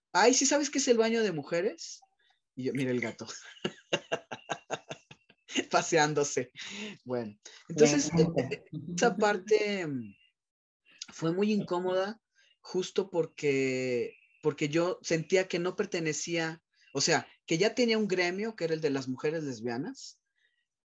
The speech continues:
Speaker 1: eh, pero que de todas maneras tenía que vivir, pues, como represión.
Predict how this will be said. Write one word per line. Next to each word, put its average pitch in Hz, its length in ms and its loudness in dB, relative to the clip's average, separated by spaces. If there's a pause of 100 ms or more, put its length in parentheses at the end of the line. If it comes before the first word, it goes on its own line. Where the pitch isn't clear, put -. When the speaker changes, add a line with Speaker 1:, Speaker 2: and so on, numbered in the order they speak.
(420)
Speaker 1:
eh, 139 640 0 (120)
pero 156 240 6
que 151 120 0
de 151 100 8
todas 175 260 0
maneras 170 400 -2
tenía 156 300 -2
que 165 120 -4
vivir, 156 380 -4 (220)
pues, 139 180 -6
como 135 280 -6
represión. 131 600 -4